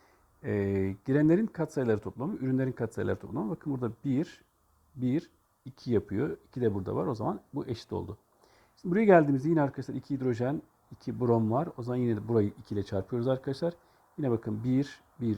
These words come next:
iki, burada iki, bu da aynı, aynı şekilde eşit oldu arkadaşlar. Şimdi buraya geldiğimizde ise arkadaşlar bakın N O iki, bir azot,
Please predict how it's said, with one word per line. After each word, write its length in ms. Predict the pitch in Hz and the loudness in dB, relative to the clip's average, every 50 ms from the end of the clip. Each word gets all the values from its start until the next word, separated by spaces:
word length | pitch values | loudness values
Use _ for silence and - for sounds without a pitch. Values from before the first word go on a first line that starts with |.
| - - | -4 -8
iki, 320 | 117 - - 151 143 135 - 139 | -14 -10 -8 -8 -8 -8 -6 -4
burada 240 | 127 110 98 98 | -2 -2 0 -2
iki, 320 | 92 104 - - 156 165 160 - | -4 -6 -6 -4 -4 -4 -4 -4
bu 80 | 131 110 | -4 -4
da 140 | - - - | -4 -4 -4
aynı, 160 | - 98 95 98 - - - _ - - | -6 -6 -6 -6 -8 -12 -20 _ -14 -8
aynı 140 | - 104 95 | -6 -6 -6
şekilde 320 | - - 90 95 92 87 | -6 -8 -10 -10 -10 -12
eşit 180 | 101 - - - | -14 -12 -10 -8
oldu 180 | 95 90 92 90 | -6 -6 -6 -8
arkadaşlar. 420 | 90 - - - - - 220 - - _ _ - - - - - _ _ _ _ | -8 -10 -12 -12 -8 -8 -8 -8 -10 _ _ -20 -20 -20 -20 -20 _ _ _ _
Şimdi 160 | _ 330 320 | _ -8 -2
buraya 160 | 254 254 233 | 4 8 10
geldiğimizde 500 | 208 190 165 143 131 127 123 117 117 117 | 10 10 10 10 6 2 -2 -2 -2 -4
ise 180 | 113 - - 110 | -4 -2 -2 -4
arkadaşlar 420 | 110 - - 113 117 - 113 113 | -4 -4 -8 -12 -10 -8 -6 -6
bakın 260 | 117 - - 202 - - - | -8 -8 -10 -12 -14 -6 -2
N 140 | 156 156 156 | 2 4 4
O 100 | 147 139 | 4 4
iki, 600 | 123 110 110 - - 117 131 147 160 175 175 170 - _ - | 4 2 0 -2 0 0 2 2 2 2 0 -2 -6 _ -6
bir 140 | 135 139 127 | -2 0 2
azot, 320 | 120 110 107 117 120 131 | 2 2 0 0 -4 -4